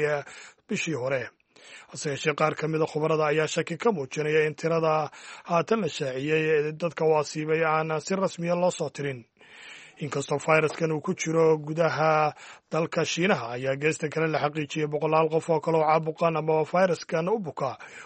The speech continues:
kuwaasoo ku sugan waddamo kale oo aan Shiinaha ahayn, isla markaana laga helay markii ay ka soo laabteen Shiinaha.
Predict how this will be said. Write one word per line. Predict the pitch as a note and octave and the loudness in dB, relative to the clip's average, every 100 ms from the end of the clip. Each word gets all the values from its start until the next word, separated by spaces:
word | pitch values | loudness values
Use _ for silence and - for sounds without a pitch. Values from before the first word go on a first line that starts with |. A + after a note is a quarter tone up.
| - | 0
kuwaasoo | A3+ G#3+ G3+ | 4 4 4
ku | G#3 - | -2 -4
sugan | F#3 F3 F3 | 0 0 2
waddamo | D#3+ E3 G3+ | 2 2 0
kale | A3 F3+ | 2 4
oo | E3 | 4
aan | E3 | 2
Shiinaha | - E3 E3+ | -2 -2 0
ahayn, | D#3 F#3+ D#3 A2 - - - - | 2 2 0 -4 -18 -20 -20 -18
isla | - C#3+ | -10 -2
markaana | D3 F3+ - D#3+ D#3+ D#3 | 0 0 0 0 2 2
laga | F3 B3 | 4 2
helay | B2+ C#3+ D3+ D3+ | 2 2 2 2
markii | D3+ G3+ - G3+ | 0 -2 -2 0
ay | D#3 D#3 | 0 0
ka | - | -2
soo | - F#3+ | 0 2
laabteen | D#3 C#3 - D3+ C3 B2+ | 2 0 -4 -6 -6 -8
Shiinaha. | - C#3+ C3+ G#2+ - | -8 -8 -8 -8 -12